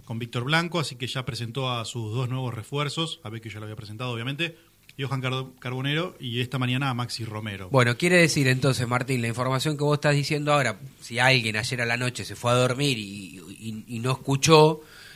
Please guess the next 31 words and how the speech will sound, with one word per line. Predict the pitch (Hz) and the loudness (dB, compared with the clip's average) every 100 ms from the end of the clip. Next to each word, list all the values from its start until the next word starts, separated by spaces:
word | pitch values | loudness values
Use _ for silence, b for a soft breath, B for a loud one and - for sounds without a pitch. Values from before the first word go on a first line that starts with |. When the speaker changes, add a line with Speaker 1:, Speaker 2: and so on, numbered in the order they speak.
| B | B
Speaker 2:
este, | 113 113 117 | -4 -2 -2
s-, | 110 - | -2 -6
lo | 110 98 101 | -10 -8 -6
está | 101 | -2
escuchando | 131 139 127 131 135 | -2 0 2 4 4
ahora | 127 | 4
en | 120 | 4
Estos | 139 165 | 2 2
Racing, | 165 175 170 165 | 6 4 4 0
es | 147 | 0
que | 147 | 0
finalmente | 139 156 147 147 151 123 | 0 0 0 2 2 0
cuando | 110 113 113 | -2 -2 -2
parecía | 113 123 127 190 175 110 - - | 0 2 6 10 10 8 4 -4
Speaker 1:
Sí. | - 131 95 - - | 4 4 4 -10 -2
Speaker 2:
que | 131 | 2
Racing | - 156 - 104 110 | 6 6 6 -2 0
no, | 123 147 | 4 4
no, | 135 160 160 - | 6 6 4 0
no | 147 | 2
llegaban | 147 139 151 160 143 123 | 4 6 10 10 10 6
a | 110 | -2
la | 117 | -2
habilitación | 117 123 127 127 - 147 | 0 0 2 2 2 0
de | 131 | 0
ninguno | 120 127 151 | 0 0 2
de | 135 131 | 2 4
los | 135 | 4
dos | 147 147 | 4 4
nuevos | 139 147 147 | 4 4 4
refuerzos, | 170 170 196 196 208 | 2 6 6 8 2